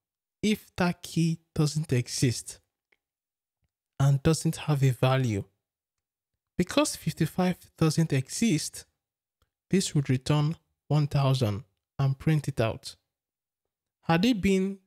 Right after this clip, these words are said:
the key was five, the key five exists and has a value ninety. So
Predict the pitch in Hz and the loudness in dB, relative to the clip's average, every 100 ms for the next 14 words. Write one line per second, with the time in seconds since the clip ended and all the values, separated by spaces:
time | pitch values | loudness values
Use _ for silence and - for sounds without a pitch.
0 | _ 147 - - 185 131 123 - 143 113 | _ -8 -6 -2 0 0 -2 -4 -2 0
1 | 82 - _ _ _ _ _ _ _ _ | -2 -8 _ _ _ _ _ _ _ _
2 | _ _ _ 170 - - 196 - - 233 | _ _ _ -2 -2 0 0 0 -2 0
3 | 143 - _ 151 - - 185 127 - - | 0 -4 _ -2 -2 -2 0 0 -4 -12
4 | - 143 156 165 139 123 143 139 127 131 | -2 0 2 2 2 2 2 2 0 0
5 | 143 139 - 107 - _ _ _ _ _ | 0 -2 -2 -6 -8 _ _ _ _ _
6 | _ _ - - 127 | _ _ -8 -2 -2